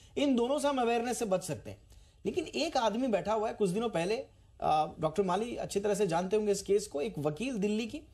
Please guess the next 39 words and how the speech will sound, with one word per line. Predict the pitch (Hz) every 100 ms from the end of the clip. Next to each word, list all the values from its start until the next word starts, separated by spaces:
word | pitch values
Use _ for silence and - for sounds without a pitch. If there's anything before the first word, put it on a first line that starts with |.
| - - - -
उनको | 180 180 226
दो | 165 220
मिस | 233 220
कॉल्स | 226 240
आती | 220 214 269
है |
और | 262 240
उनका | 240 233
चार | 196 208
लाख | 240 220
रुपए | 220 214
चला | 196 180
जाता | 151 -
है। | -
Sim | - 175 180
swim, | 175 - 190 185 175
sim | - - 180
swapping | 180 - - 196 196 208
के | 196 202
cases | 185 185 175
आते | 175 175
हैं | 185
हमारे | 170 170
पास, | 165 170 160 - - -
Fishing | 190 196 220 190
के, |
मतलब | 214 - 208 226 123 - -
technical | 185 185 202 202
support, | 185 190 190
mobile | 180 180 196 190
सिम | 196
swapping, | 185 196 190 - - -
बहुत | 131 175 202 294 294
सारे | 240 233
ऐसे | 202 208
cases | 196 170 175
हैं | 151 139
हमारे | 120 113
पास | 110 104